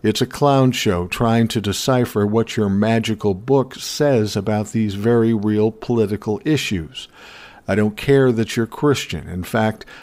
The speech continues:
I will fight for you to practice your Christian-, Christianity. I believe in that. I don't believe in Christianity, which means you don't have the right to tell me how to live based on your religion.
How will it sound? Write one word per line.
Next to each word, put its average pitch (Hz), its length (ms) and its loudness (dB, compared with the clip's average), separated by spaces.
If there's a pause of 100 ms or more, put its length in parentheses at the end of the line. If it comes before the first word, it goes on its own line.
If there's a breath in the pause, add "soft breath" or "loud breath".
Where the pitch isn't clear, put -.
(100)
I 113 160 2
will 123 160 4
fight 151 340 0
for 117 160 -2
you 107 280 2
to 110 200 -4
practice 131 720 -2
your 104 100 0
Christian-, 98 880 -2
Christianity. 107 880 0 (600 loud breath)
I 107 100 2
believe 120 500 2
in 101 200 2
that. 107 360 0 (160)
I 104 120 -2
don't 123 240 2
believe 127 340 2
in 107 120 0
Christianity, 123 840 0
which 92 260 -4
means 117 380 2 (320 loud breath)
you 113 180 4
don't 127 360 2
have 117 240 0
the 107 100 -2
right 117 260 0
to 113 100 -6
tell 139 280 0
me 113 140 2
how 110 220 0
to 107 80 0
live 110 680 0
based 117 340 0
on 117 200 0
your 104 260 2
religion. 120 640 0